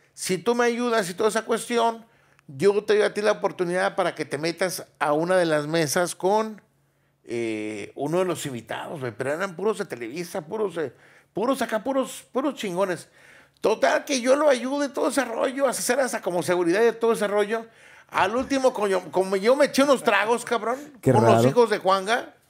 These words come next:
Speaker 1: dijo, "Este güey anda muy pedo, cabrón".
Speaker 2: Tú,
Speaker 1: Poco a poquito.
Speaker 2: tú ya estabas muy pedo.
Speaker 1: Andaba medio pedo.
Speaker 2: Ok.
Speaker 1: Me dice, "¿Sabes qué? Deja, saco a este cabrón aquí a la orillita para que se haga un lado para acá".
Speaker 2: ¿A ti?
Speaker 1: Ahí, ah, me pone a un lado de la barra, güey. Cuando me pone a un lado de la ra-, de la barra,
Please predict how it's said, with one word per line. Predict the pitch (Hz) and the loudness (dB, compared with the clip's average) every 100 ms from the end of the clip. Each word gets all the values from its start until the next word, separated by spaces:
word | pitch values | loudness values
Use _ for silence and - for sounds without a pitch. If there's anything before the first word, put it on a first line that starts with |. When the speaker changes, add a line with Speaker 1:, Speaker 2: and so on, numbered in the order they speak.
| _ _ _ _ _ _ - | _ _ _ _ _ _ -10
Speaker 1:
dijo, | 120 107 | -8 -6
"Este | - 123 | -6 -4
güey | 123 | -6
anda | 123 120 | -6 -6
muy | 117 | -8
pedo, | - 104 117 117 | -8 -10 -12 -16
cabrón". | - - 101 - _ _ _ _ _ _ | -18 -20 -20 -20 _ _ _ _ _ _
Speaker 2:
Tú, | 185 196 | 4 6
Speaker 1:
Poco | |
a | 180 | 4
poquito. | 165 165 170 | 0 0 4
Speaker 2:
tú | 190 | 6
ya | 208 | 6
estabas | 202 190 | 4 4
muy | 175 160 | 4 4
pedo. | 156 120 113 _ - - | 4 4 0 _ -12 -6
Speaker 1:
Andaba | 349 330 | 0 2
medio | 233 170 | 2 2
pedo. | 127 165 135 | 4 2 4
Speaker 2:
Ok. | 113 120 - _ _ _ _ _ _ _ _ _ - - - - - - | 4 2 0 _ _ _ _ _ _ _ _ _ -20 -20 -20 -20 -20 -4
Speaker 1:
Me | 175 | 0
dice, | 220 220 | 0 2
"¿Sabes | 247 247 | 0 2
qué? | 240 226 - - - - | -2 -2 -8 -20 -20 -2
Deja, | 160 180 185 | 0 0 0
saco | 190 185 | -2 -2
a | |
este | - | -2
cabrón | 151 160 180 | 0 0 -2
aquí | - | -2
a | 175 | 2
la | |
orillita | 156 139 143 - | 2 2 -2 -4
para | - | -6
que | - | -6
se | 147 | -4
haga | 147 | 0
un | |
lado | 139 123 | 0 -2
para | 113 | -6
acá". | - 110 - _ _ _ _ | -12 -18 -20 _ _ _ _
Speaker 2:
¿A | 135 143 | 0 2
ti? | 196 | 4
Speaker 1:
Ahí, | 165 180 - | 4 2 -2
ah, | 180 | 2
me | 180 | 2
pone | 185 220 | 2 2
a | |
un | 214 | 4
lado | 214 | 6
de | 190 | 6
la | 175 | 4
barra, | 202 196 | 4 0
güey. | 123 107 - _ _ _ _ - | -2 -8 -12 _ _ _ _ 0
Cuando | 170 185 | 0 2
me | 185 | 0
pone | 214 254 | 0 0
a | |
un | 254 | 2
lado | 262 | 4
de | 269 | 6
la | 202 | 4
ra-, | 214 - | 2 0
de | 165 165 | 2 4
la | 175 | 4
barra, | 196 233 - | 4 0 -4